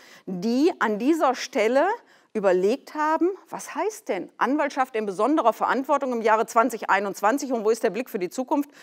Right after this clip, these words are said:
Und ich danke allen Referentinnen und Referenten, allen Mitdiskutanten, die in den nächsten Tagen oder eben auch in den vergangenen Tagen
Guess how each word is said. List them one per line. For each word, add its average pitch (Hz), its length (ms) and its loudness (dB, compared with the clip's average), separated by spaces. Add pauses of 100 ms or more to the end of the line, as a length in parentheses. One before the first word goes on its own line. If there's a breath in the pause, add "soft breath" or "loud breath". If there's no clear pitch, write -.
(180 loud breath)
Und 233 140 -4
ich 220 80 -8
danke 240 300 2
allen 190 240 2
Referentinnen 208 680 0
und 202 140 -6
Referenten, 208 640 0 (260 loud breath)
allen 220 340 2
Mitdiskutanten, 285 1080 0 (320 loud breath)
die 240 540 0 (320 soft breath)
in 233 100 4
den 214 180 2
nächsten 220 480 2
Tagen 247 440 8 (400 soft breath)
oder 190 340 0
eben 196 220 2
auch 196 160 0
in 190 100 -4
den 180 100 -2
vergangenen 190 440 -2
Tagen 226 400 0